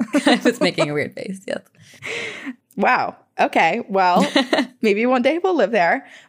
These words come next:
Speaker 2: But back to Molly and J J. <laughs> So she said that in her earlier life, she was waiting to get married for a while. I think she, like, waited until she was, like, twenty-eight or twenty-nine or something to get married, which I think back then was like, "Wow,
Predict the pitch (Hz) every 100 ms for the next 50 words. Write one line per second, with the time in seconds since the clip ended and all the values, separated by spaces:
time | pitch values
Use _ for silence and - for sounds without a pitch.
0 | - 208 214 196 - - 202 214 208 208
1 | 214 196 190 170 180 226 233 214 165 156
2 | - - - - - - - 349 - -
3 | - 254 320 - 208 185 - - - _
4 | 240 262 214 185 - _ - 233 269 226
5 | - 208 214 180 185 226 202 - - -
6 | 208 208 196 - 170 233 143 190 - 185
7 | - 180 151 147 214 - 175 165 160 160
8 | - 233 254 330 254 - - - 185 170
9 | 175 202 175 - 226 - 175 180 160 170
10 | - - - 160 156 160 143 - - -
11 | - - - 208 170 170 - 160 - -
12 | - 151 147 156 170 - 139 147 147 -
13 | 80 - - 165 143 113 113